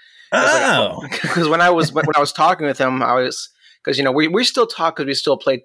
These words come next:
Speaker 1: trade. We're still in the process of trading play tests and whatnot.
Speaker 2: Mm-hmm.
Speaker 1: And I was like, "Hey, um, you, are you trying to get this on podcast?" Yada, yada. And he's like, "Yeah, well, I'm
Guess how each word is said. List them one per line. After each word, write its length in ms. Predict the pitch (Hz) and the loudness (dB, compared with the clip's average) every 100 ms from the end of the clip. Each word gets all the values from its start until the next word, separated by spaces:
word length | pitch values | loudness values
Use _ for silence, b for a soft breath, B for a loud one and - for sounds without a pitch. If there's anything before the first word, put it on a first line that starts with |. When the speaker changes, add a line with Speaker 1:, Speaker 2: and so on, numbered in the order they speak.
| - | -4
Speaker 1:
trade. 260 | 139 123 - | -2 -2 -6
We're 100 | 135 | -6
still 340 | - 139 123 - | -2 0 -2 -4
in 60 | 135 | -4
the 60 | |
process 280 | 117 127 123 | 0 -2 -2
of 140 | 117 - | -10 -4
trading 260 | 135 117 | -4 -4
play 180 | - 131 | -2 -2
tests 300 | 120 113 - | -2 -6 -6
and 140 | 123 - | -8 -8
whatnot. 380 | - - 107 - B B B | -8 -6 -6 -8 B B B
Speaker 2:
Mm-hmm. 180 | 139 123 | 0 0
Speaker 1:
And 100 | 160 | -2
I 120 | - - | -6 -10
was 80 | - | -2
like, 160 | 127 123 | 0 2
"Hey, 220 | 247 180 | 2 2
um, 500 | - 185 190 196 185 - _ | 2 2 0 -4 -10 -14 _
you, 300 | - 165 190 | -6 0 2
are 40 | 160 | 2
you 120 | 185 | 0
trying 320 | 180 202 202 170 | -2 -2 -2 -2
to 100 | 170 | -4
get 120 | - | -2
this 160 | 165 | -2
on 100 | 165 | -2
podcast?" 680 | 160 143 139 113 113 123 - | -2 0 0 0 -2 -2 -4
Yada, 240 | 117 113 113 | -2 0 0
yada. 260 | 113 120 | 2 2
And 60 | 120 | 0
he's 100 | 113 | -2
like, 180 | 113 196 | -4 0
"Yeah, 140 | 233 | 0
well, 160 | 123 113 | 0 0
I'm 440 | 196 202 175 123 | 0 -2 -6 -12